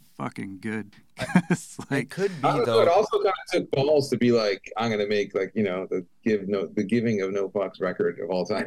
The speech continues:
Speaker 3: <laughs> I
Speaker 2: Well,
Speaker 3: mean,
Speaker 2: right,
Speaker 3: it
Speaker 2: and it's
Speaker 1: Yeah.
Speaker 2: kinda like, if, like, let's say, I mean, I don't know, but let's say I'm James Hetfield and Lou Reed is like, "Do you wanna do this?"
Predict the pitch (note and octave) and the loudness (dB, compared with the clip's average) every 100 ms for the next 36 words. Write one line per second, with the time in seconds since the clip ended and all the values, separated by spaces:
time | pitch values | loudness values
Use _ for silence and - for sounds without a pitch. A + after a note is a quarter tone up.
0 | - - A3 D3 D3 - E3 D#3+ G#2 - | -6 0 2 4 4 6 4 4 2 2
1 | G#2+ C#3 B2 C3+ B2+ B2+ A#2 - - C3 | -2 -2 -2 -2 0 0 -2 -6 -6 -4
2 | C3+ - B2 A#2+ A2 - _ _ A#2 - | -4 -4 0 2 0 -4 _ _ -10 -6
3 | - A2 G#2 G2+ - A#2+ A2+ G2 G2 F2+ | 0 2 2 -2 -2 -2 -6 -6 -8 -8
4 | A2 G#2 G2+ - G2 G2 F#2 G2+ F#2 - | -8 -6 -8 -6 -4 -4 -4 -6 -4 -2
5 | G#2+ - F#2+ F#2 F2+ F2 - _ _ - | -2 -2 -4 -2 -4 -8 -20 _ _ -8
6 | F#2+ F2 F2 E2+ E2+ _ _ _ _ _ | -6 -4 -6 -10 -14 _ _ _ _ _
7 | G2+ A2+ G#2 G#2+ G#2+ G2 F2+ E2 G2 F#2+ | -6 -4 -2 -4 -2 -4 -6 -2 0 0
8 | F#2 - _ _ _ _ _ G2+ G#2+ G#2 | -2 -6 _ _ _ _ _ -12 -6 -4
9 | G2+ G2 G2+ F#2+ F2+ F#2+ | -4 -10 -14 -8 -8 -8